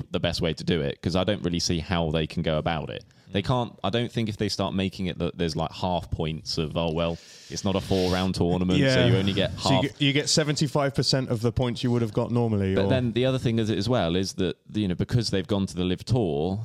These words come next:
Speaker 1: they've wanted to go because they don't, or one of the reasons supposedly is 'cause they wanna play less golf.
Speaker 2: Mm.
Speaker 1: So they're not gonna play as many tournaments as the guy that's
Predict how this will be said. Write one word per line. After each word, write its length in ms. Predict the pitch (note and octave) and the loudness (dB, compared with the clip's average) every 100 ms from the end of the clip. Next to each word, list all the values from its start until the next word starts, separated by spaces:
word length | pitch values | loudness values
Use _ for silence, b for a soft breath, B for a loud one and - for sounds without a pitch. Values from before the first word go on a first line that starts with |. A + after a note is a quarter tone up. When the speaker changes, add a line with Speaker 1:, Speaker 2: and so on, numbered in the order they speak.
| - | -2
Speaker 1:
they've 180 | G2 F2+ | 0 0
wanted 300 | G#2+ G2+ - | 0 -2 -4
to 80 | E2 | 0
go 260 | G2+ F2 | 2 2
because 260 | D#2 - D#2+ | 0 -2 0
they 80 | F2 | 0
don't, 200 | F#2 E2 - | 0 -2 -4
or 160 | D#2+ D#2 | -6 -2
one 200 | F#2+ F2+ | 0 0
of 60 | |
the 100 | D#2+ | 0
reasons 300 | E2 E2 D#2 | 0 -2 -4
supposedly 500 | - G2 F2+ C#2+ C#2 | -4 -2 -2 -2 -4
is 120 | D#2+ | -4
'cause 180 | - E2+ | -4 -2
they 140 | F2 E2+ | -2 0
wanna 200 | E2+ D#2+ | 0 -2
play 380 | - E2 D#2 - - | 0 0 -2 -4 -2
less 320 | F2 F#2+ - | 0 0 -4
golf. 480 | - B1+ D2 G2+ - _ - | -2 -2 -2 -6 -14 _ -6
Speaker 2:
Mm. 200 | G#2+ G2+ | -2 0
Speaker 1:
So 140 | G2+ | 2
they're 100 | F#2+ | 2
not 220 | G2+ A2 - | 0 -2 -2
gonna 160 | F2+ | -2
play 240 | - E2+ F2 | 0 -2 0
as 160 | F2+ F2+ | -2 -2
many 200 | E2 D#2+ | -2 -2
tournaments 420 | E2+ E2+ D#2+ D2+ | -2 -2 -2 -4
as 100 | D2 | -6
the 60 | |
guy 220 | E2 D#2+ D#2 | -2 0 0
that's 160 | - | -4